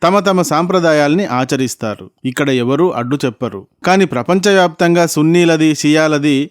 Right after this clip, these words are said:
అతి పెద్ద కమ్యూనిటీ కదా. మందబలం ఎవరికైనా ఎక్కువ ఉంటే వారు రంకెలు వేయడం సహజం కదా. మైనారిటీలుగా ఉండే అహ్మదీయులను పాపం చితగ్గొడుతున్నారు పాకిస్తాన్లో. అహ్మదీయులు అందరూ ముస్లింలలాగే రోజువారీ ప్రార్థనలు చేస్తారు,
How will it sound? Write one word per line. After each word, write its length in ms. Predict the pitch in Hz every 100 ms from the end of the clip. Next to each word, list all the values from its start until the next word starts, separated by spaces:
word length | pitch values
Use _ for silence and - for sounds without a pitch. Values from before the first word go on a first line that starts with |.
| 123
అతి 180 | 131
పెద్ద 320 | 156 147 139 165
కమ్యూనిటీ 640 | 147 147 170 170 156 127
కదా. 320 | 113 98 92 _ _ _ -
మందబలం 680 | 127 156 175 190 180 165 185
ఎవరికైనా 640 | 151 156 175 165 151 165
ఎక్కువ 380 | 143 131 - 170
ఉంటే 540 | 147 131 147 131 143 175 _
వారు 260 | 123 160 170
రంకెలు 460 | 135 147 165 196 185
వేయడం 380 | 170 156 156
సహజం 440 | 139 123 147 160 139
కదా. 300 | 117 107 98 _ -
మైనారిటీలుగా 800 | 143 180 208 202 190 190 185 175
ఉండే 280 | 170 170 156
అహ్మదీయులను 640 | 156 170 165 165 156 156
పాపం 520 | 139 131 135 139 135 131
చితగ్గొడుతున్నారు 920 | 139 147 139 139 139 127 127 123 120
పాకిస్తాన్లో. 800 | 143 113 107 107 - 104 98 95 - _
అహ్మదీయులు 480 | 139 180 214 226 220
అందరూ 360 | 196 190 202 208
ముస్లింలలాగే 720 | 180 175 202 196 185 175 175
రోజువారీ 500 | 165 175 185 185 180
ప్రార్థనలు 560 | 160 151 147 143 165 160
చేస్తారు, 540 | 147 127 - 113 104